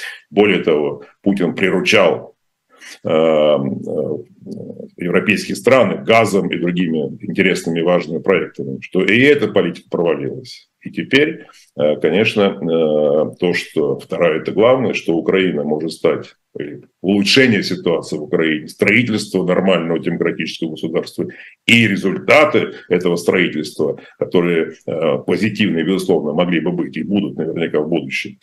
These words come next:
что это станет примером для россиян, это угроза его власти. Для него это главное. Угроза или удержание власти для Путина — это главное. Путин не думает стратегически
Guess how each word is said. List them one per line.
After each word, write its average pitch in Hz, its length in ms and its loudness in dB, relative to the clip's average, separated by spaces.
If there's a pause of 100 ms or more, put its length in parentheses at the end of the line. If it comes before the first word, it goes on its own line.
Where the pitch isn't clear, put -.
(160)
что - 180 -4
это 131 140 2
станет 120 340 2
примером 98 520 2
для 101 100 2
россиян, 98 640 -2
это - 160 -4
угроза 95 320 2
его 87 160 2
власти. - 500 -6
Для - 160 -10
него 127 200 4
это 104 120 0
главное. 92 480 0 (520)
Угроза 85 640 2 (140)
или - 200 -16
удержание 87 600 0
власти 127 340 2
для 78 140 -2
Путина — 101 280 -2
это 80 120 -2
главное. 69 420 -2
Путин 151 340 0
не 131 340 4
думает 101 440 0
стратегически 104 920 -4